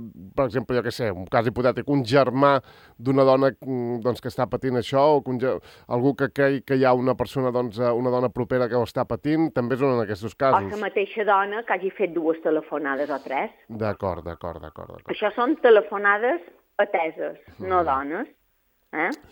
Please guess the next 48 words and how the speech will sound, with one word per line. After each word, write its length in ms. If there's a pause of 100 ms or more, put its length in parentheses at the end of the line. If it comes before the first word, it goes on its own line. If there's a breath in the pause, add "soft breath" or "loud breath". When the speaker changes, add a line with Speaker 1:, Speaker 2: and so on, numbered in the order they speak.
(500 loud breath)
Speaker 1:
Molt 320
bé, 200
doncs 280
moltíssimes 480
gràcies 440
a 320
Cata 300
Salom, 460
a 80
Cati 240
Salom. 280
No 60
sé 100
si 100
vol 140
afegir 240
alguna 240
cosa 240
més 220
en 260
algun 420
missatge 380
per 120
enviar, 340
doncs, 260
a, 160 (340 loud breath)
a 80
les 160
dones 320
de 140
Formentera 640
i 80
Eivissa, 680
eh, 40
sobre, 260
eh, 600
aquest, 320
eh, 180
lo 220
que 420
I 140
B 100
Dona, 220
doncs, 260
eh, 140 (360 loud breath)
garanteix, 460
serveix, 600
eh, 260